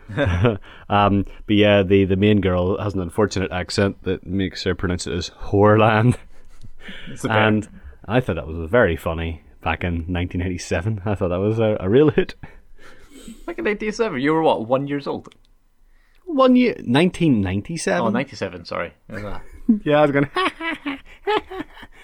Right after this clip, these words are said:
Speaker 1: Okay, um,
Speaker 2: So, so, two games. One, uh, Dead Rising,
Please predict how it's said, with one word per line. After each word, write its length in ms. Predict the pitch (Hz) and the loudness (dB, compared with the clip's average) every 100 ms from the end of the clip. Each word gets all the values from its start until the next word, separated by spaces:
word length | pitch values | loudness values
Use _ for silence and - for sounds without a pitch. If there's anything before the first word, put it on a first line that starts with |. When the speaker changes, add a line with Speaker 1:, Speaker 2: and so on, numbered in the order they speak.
| - - - - - - - - 127 | -20 -20 -20 -18 -18 -16 -18 -14 -10
Speaker 1:
Okay, 240 | - 92 - - - | -4 -4 -6 -14 0
um, 680 | 104 104 104 104 104 101 - _ _ - | 4 6 6 4 2 -4 -12 _ _ -18
Speaker 2:
So, 200 | - - _ - | -12 -12 _ -12
so, 320 | - 117 98 82 - | 0 0 0 -10 -6
two 140 | 127 | -2
games. 240 | 107 98 - | -2 -4 0
One, 320 | 123 120 113 | 2 2 -2
uh, 260 | - 110 104 - | -4 -2 -2 -4
Dead 180 | - 117 | 0 2
Rising, 360 | 107 104 120 | 2 -2 -4